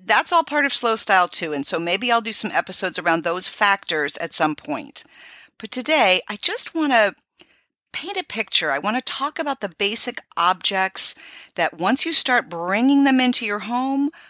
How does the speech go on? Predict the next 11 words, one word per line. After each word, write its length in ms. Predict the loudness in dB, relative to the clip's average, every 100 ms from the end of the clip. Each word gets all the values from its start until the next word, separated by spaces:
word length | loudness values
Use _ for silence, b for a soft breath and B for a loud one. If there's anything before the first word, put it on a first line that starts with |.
| B -10
will 80 |
begin 460 | -6 -4 2 2 2
creating 640 | -2 -8 -4 -4 0 2
those 260 | 2 0 -2
feelings 580 | -2 -2 0 0 0 0
that 100 | 2
I 80 | 0
was 200 | -2 -2
just 220 | 0 0
talking 340 | 0 0 -6
about. 420 | -8 -8 -6 -8